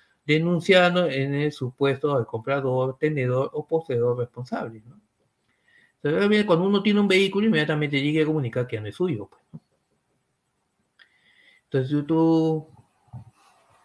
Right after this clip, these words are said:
sea, eres un vehi-, tienes un vehículo, inmediatamente tienes que pedir por la transferencia de,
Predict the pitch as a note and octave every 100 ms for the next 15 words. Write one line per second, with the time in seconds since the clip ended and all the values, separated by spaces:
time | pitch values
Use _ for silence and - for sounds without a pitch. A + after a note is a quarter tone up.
0 | _ - B2 - B2 C3 B2+ B2+ - -
1 | - - _ - - C#3+ D3 - D3+ C#3+
2 | E3+ F3+ F#3 D#3 F3+ B3+ - _ _ -
3 | - _ - _ _ _ A#2+ A#2+ B2+ D3
4 | D#3 D3 C#3+ D#3+ A2+ B2 A2+ A#2 A#2 G#2+
5 | G2+ G2+ F#2+ A2+ A#2+ A2+ B2+ G#2+ G2+ F#2+
6 | F#2+